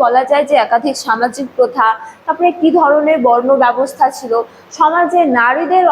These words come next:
অবস্থান ও শূদ্রদের অবস্থানও কিন্তু আমরা মহাকাব্য থেকে, এই দুটো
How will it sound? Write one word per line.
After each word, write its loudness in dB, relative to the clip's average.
অবস্থান -2
ও 4
শূদ্রদের 0
অবস্থানও 0
কিন্তু 0
আমরা 0
মহাকাব্য 0
থেকে, 0
এই 0
দুটো 2